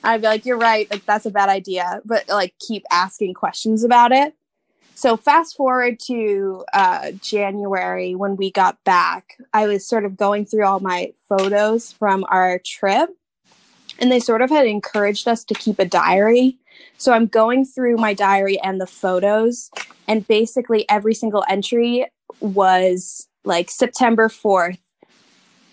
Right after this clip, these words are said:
uh, full English from, like, the restaurant Granger and Co. And then, like, it would just have breakfast, lunch, and dinner every single day. Like,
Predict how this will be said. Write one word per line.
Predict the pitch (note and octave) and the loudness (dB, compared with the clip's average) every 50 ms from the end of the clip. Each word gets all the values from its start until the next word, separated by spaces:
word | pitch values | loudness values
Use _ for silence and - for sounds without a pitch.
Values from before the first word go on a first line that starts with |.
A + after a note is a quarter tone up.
| _ - | _ 2
uh, | G3+ F#3+ F#3 F#3 | 4 4 4 2
full | E3+ - - - A#3 A3 A3 G#3 | 0 -6 -6 -2 0 2 2 2
English | D#3+ G3+ G3+ G3+ G3+ G3+ G3 F#3+ G3 - - - - _ | 2 0 -2 0 0 0 0 0 -2 -4 -6 -10 -6 _
from, | G#3 G3 F#3+ F#3 F#3 F#3 F#3 F#3 F#3+ - _ - - - - - _ | 0 0 0 0 -2 -4 -6 -8 -10 -12 _ -20 -20 -20 -20 -10 _
like, | G3+ F#3+ F#3 _ - | -6 -6 -6 _ -6
the | G3 F#3+ | -4 -2
restaurant | F#3 F3+ - - G3 F3+ - | -2 -4 -4 -6 -8 -6 -4
Granger | - F#3+ F3+ F#3 F#3 G3 E3 | -2 -2 -2 -2 -4 -6 -6
and | E3+ F3+ F#3+ | -6 -6 -6
Co. | - F#3 - F3 | -4 -2 0 0
And | F3+ F#3+ F#3 | 0 2 2
then, | F3 E3+ E3+ F3+ - - | 2 2 2 -2 -2 -2
like, | G3+ F3 E3+ - | -2 -2 0 0
it | G3 | 2
would | G3 G3 F#3+ | 2 2 2
just | - G#3 G3+ - | 0 -2 -2 0
have | - A3+ G3+ F#3 F3+ - | 2 2 4 2 2 2
breakfast, | - G#3+ G3 - - G#3 - - | 2 0 2 2 0 -4 -2 0
lunch, | G3 F#3+ F#3 - | 0 0 -2 -4
and | F#3+ F#3+ | -6 -4
dinner | G3 F#3 F#3 F3+ - | -4 -4 -4 -2 -2
every | F#3 F#3 F#3 G3 | -2 -2 -2 -4
single | - G3 F#3 F#3 F3+ | -8 -8 -8 -8 -6
day. | F3+ F#3+ E3 E3 F3 F3 | -4 -2 -2 0 -2 -2
Like, | F3+ F3 | -4 -4